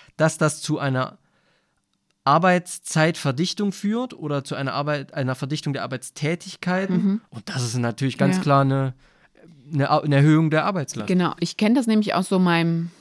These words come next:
Speaker 2: also aus meinem privaten, ähm, ja, eigentlich beruflichen Kontext. Ich checke abends noch meine E-Mails, das nervt mich immer total, weil warum mache ich's nicht morgens? Und dann sehe ich abends schon, oh,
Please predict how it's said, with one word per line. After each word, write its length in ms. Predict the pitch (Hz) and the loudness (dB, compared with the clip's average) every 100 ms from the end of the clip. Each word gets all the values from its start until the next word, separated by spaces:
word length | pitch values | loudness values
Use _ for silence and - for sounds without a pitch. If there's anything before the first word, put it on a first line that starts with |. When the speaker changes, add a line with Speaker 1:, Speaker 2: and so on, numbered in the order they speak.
| - _ _ - | -20 _ _ -8
Speaker 2:
also 300 | 160 156 - - | -4 -4 -8 -8
aus 200 | 160 - | -6 0
meinem 400 | 175 214 254 196 | 2 4 2 2
privaten, 760 | 196 165 170 190 214 208 190 | 0 2 2 0 -2 0 -2
ähm, 460 | 160 170 165 156 165 _ - 170 160 190 | 0 0 0 0 -4 _ -14 -12 -12 -12
ja, 300 | 143 143 165 - | -8 -2 -2 -2
eigentlich 320 | - 147 156 - - | -4 -4 -6 -8 -16
beruflichen 540 | 160 160 156 - 220 | -10 -4 -4 0 0
Kontext. 480 | 208 220 220 226 - - - - - - _ _ _ - | 2 2 0 -2 -6 -18 -18 -20 -20 -20 _ _ _ -10
Ich 120 | - | -6
checke 280 | - 196 202 | 0 0 2
abends 260 | 165 196 | 2 2
noch 80 | 190 | 4
meine 240 | 185 175 175 | 4 4 4
E-Mails, 380 | 202 208 160 | 4 4 2
das 120 | 156 151 | -2 -4
nervt 240 | 175 208 | -4 -2
mich 120 | 175 | -4
immer 180 | 160 165 | -2 -4
total, 380 | 160 175 202 202 | -4 -8 -6 -4
weil 120 | 165 | -2
warum 180 | 151 170 | 0 0
mache 140 | 175 185 | 0 -2
ich's 120 | - | -4
nicht 160 | 170 | 0
morgens? 480 | 180 185 190 196 254 - - - - | 2 2 2 0 -2 -10 -20 -20 -6
Und 200 | 156 156 | -2 2
dann 280 | 165 208 226 - - - | 2 2 0 -6 -18 -6
sehe 400 | 147 185 247 240 | -2 2 2 2
ich 260 | 190 - | 0 -2
abends 380 | 151 185 208 196 | 0 2 2 -2
schon, 280 | - 196 196 | -2 0 2
oh, 360 | - 185 190 180 | 2 2 2 2